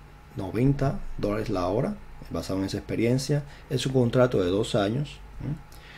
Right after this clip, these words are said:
El nivel de inglés que tienen que tener es un nivel intermedio de inglés. Tienen que tener por lo menos tres años mínimo de experiencia y tener una educación secundaria mínima. Debe también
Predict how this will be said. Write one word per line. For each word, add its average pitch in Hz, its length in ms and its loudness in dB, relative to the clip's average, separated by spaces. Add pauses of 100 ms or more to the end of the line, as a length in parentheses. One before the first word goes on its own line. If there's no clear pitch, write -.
(180)
El 113 240 4
nivel 113 240 8
de 139 80 8
inglés 135 160 10
que 127 100 6
tienen 123 200 4
que 131 60 4
tener 117 220 6
es 113 80 0
un 123 100 6
nivel 110 180 6
intermedio 110 580 2
de 101 80 4
inglés. 110 460 0 (420)
Tienen 120 180 4
que - 20 -10
tener 113 160 4
por 113 120 0
lo 110 40 4
menos 107 240 0
tres 127 300 2
años 117 540 2
mínimo 120 360 6
de 101 60 0
experiencia 107 640 -2 (340)
y 156 120 2
tener 143 240 8
una 131 100 8
educación 117 540 2 (100)
secundaria 98 640 -2
mínima. 92 460 0 (360)
Debe 151 140 10
también 147 560 8